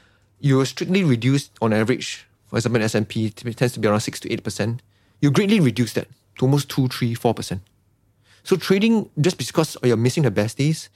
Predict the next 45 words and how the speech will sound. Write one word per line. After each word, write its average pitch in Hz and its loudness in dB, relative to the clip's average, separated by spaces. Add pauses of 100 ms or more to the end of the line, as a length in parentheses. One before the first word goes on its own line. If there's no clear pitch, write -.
(140)
and 147 4
you 143 4
can 160 4
never 185 2 (140)
almost 151 0
perfectly 131 -2
time 131 0
the 117 0
lows 131 2 (180)
and 147 2
the 101 0
highs, - -2
I 107 0
have 101 0
not 120 0
seen - -2
anyone 107 -2 (360)
at 123 0
least 127 2
do 123 4
that 135 0
very 110 0
consistently 113 -4
over 110 0
a 98 -4
very 104 -2
long, 104 -4
long 107 -2
term, 101 -6
right? 98 -6 (1120)
Because 277 -2
of 123 -4
that, 113 0 (500)
y-, - -14 (100)
you 160 4
don't 165 6
wanna 190 4
be 123 2
buying 110 0
something. 98 -4
You 104 -4
just 131 -2
wanna 180 2
be 117 2
buying 110 -4